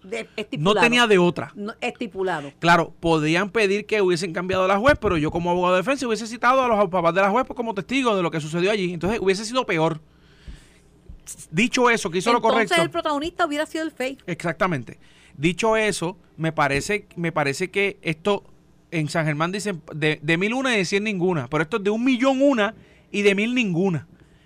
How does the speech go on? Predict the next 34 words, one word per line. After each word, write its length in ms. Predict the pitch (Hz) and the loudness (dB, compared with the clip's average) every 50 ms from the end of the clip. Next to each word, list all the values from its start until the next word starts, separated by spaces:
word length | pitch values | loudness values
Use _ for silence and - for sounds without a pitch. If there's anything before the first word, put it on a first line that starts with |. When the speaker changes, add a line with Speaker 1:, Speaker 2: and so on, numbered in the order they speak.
| _ _ - | _ _ -12
Speaker 2:
Esto 200 | - 151 - 254 247 | -10 -6 -4 -2 -2
yo 120 | 220 214 | -2 -2
nunca 220 | 202 208 208 - 240 | -4 -4 -6 -6 -4
lo 40 | 240 | -2
había 80 | 233 226 | -2 -4
escuchado. 420 | 226 233 175 - 185 175 160 151 | -4 -8 -6 -2 -2 0 0 0
Yo, 100 | 147 147 143 151 | -2 -2 -4 -4
yo 120 | 147 160 | -6 -4
cumplo 240 | 156 220 185 220 214 | -4 -6 -6 -4 -4
veinte 220 | 208 208 190 208 208 | -4 -4 -4 -4 -4
años 180 | 208 208 208 | -4 -2 0
de 60 | 202 | 0
abogado, 460 | 196 190 185 190 190 202 214 208 - - | 0 0 2 2 2 2 2 0 -4 -6
la 160 | - 165 170 170 | -4 -2 0 0
mayoría 420 | 160 151 147 143 143 151 175 190 | 2 0 0 0 0 0 0 0
de 120 | 202 202 | 2 0
ellas 280 | 208 208 214 214 208 208 _ _ _ - | 0 2 0 -2 -2 -4 _ _ _ -8
en-, 260 | - 160 160 156 139 135 | -6 -6 -4 -4 -4 -6
envuelto 460 | 151 147 143 160 175 175 175 220 214 | -6 -4 -2 -4 -4 -4 -4 -6 -4
en 140 | 202 185 175 | -4 -2 -2
la 100 | 160 147 | -4 -4
justicia 400 | 151 139 - - 165 151 208 202 | -4 -8 -6 -6 -4 -4 -4 -4
criminal 460 | 196 208 208 208 196 185 185 202 202 | -4 -6 -6 -4 -4 -4 -4 -2 -4
y 40 | 196 | -4
en 80 | 175 | -2
los 160 | 165 165 151 151 | -2 -4 -4 -6
derech-, 280 | 139 131 139 135 131 - | -6 -6 -6 -6 -6 -6
en, 180 | 151 147 147 - 131 | -8 -8 -8 -10 -12
en 140 | 139 139 | -12 -10
el, 160 | 135 131 120 - | -10 -12 -14 -12
en 60 | - | -12
el 120 | 131 127 117 | -12 -10 -8
derecho 260 | 123 127 - 185 175 | -10 -8 -8 -6 -6
criminal. 400 | 196 202 175 143 127 123 127 | -4 -4 -2 -4 -4 -6 -8